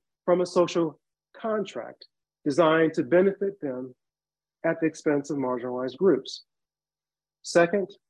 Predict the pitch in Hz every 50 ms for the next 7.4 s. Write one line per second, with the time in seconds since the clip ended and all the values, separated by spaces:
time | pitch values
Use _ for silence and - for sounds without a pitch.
0 | _ _ _ _ _ _ _ _ _ _ _ _ _ - 202 226 240 202 233 208
1 | 185 196 196 196 170 165 160 165 170 170 - - _ _ _ - 202 214 214 208
2 | 196 196 190 - 180 165 170 170 170 165 - - 156 151 - _ _ 196 175 175
3 | 165 - _ _ _ _ _ _ _ 214 220 240 247 196 220 233 240 233 214 202
4 | - _ _ _ _ _ _ _ _ _ _ _ _ _ _ _ _ _ _ _
5 | _ 131 120 170 160 156 156 151 151 147 147 _ _ _ _ _ _ _ _ 165
6 | 160 160 143 147 160 147 147 147 160 170 175 170 170 175 170 - _ - - 180
7 | 180 175 175 - - 127 127 123